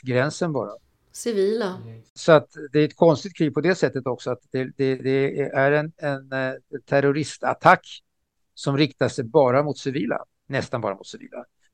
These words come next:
Speaker 1: Nu, eh, går ju Israel till anfall och då faller också israeliska soldater och till, så kommer väl några israeliska soldater också tas som gisslan.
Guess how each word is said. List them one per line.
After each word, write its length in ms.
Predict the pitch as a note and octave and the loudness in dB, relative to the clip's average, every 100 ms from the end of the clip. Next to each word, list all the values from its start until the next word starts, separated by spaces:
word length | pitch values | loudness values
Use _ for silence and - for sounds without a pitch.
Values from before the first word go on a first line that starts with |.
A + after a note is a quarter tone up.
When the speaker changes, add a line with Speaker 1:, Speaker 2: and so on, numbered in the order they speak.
| - | 0
Speaker 1:
Nu, 500 | D#3 A3 G3+ C#3 A#2+ | 8 10 10 8 -2
eh, 320 | C#3+ C#3 - | -4 -6 -4
går 160 | D3+ C#3+ | 0 2
ju 160 | C#3 | 2
Israel 260 | C#3 C3 C3 | 0 0 -2
till 140 | C#3 | 2
anfall 380 | C#3 B2 F3 D#3+ | 2 2 0 0
och 80 | C3 | 0
då 180 | C#3+ D#3 | -2 -2
faller 340 | - B2+ B2+ | 0 0 0
också 220 | B2 - | -4 -8
israeliska 460 | A#2+ - A2 G#2 G#2+ | -14 -10 -10 -10 -14
soldater 440 | - B2 - - | -10 -8 -8 -10
och 80 | A2+ | -12
till, 100 | - A2+ | -14 -16
så 240 | - B2 | -10 -10
kommer 200 | - B2 | -8 -10
väl 120 | A#2+ | -8
några 180 | B2 A2+ | -6 -8
israeliska 400 | G#2+ A#2+ G#2+ A2+ | -8 -8 -10 -10
soldater 380 | A2+ A2+ A#2 C#3 | -10 -8 -6 -8
också 240 | B2 - | -8 -12
tas 200 | A2 A#2+ | -10 -10
som 120 | - A2+ | -10 -12
gisslan. 380 | A2 - G#2 | -12 -10 -12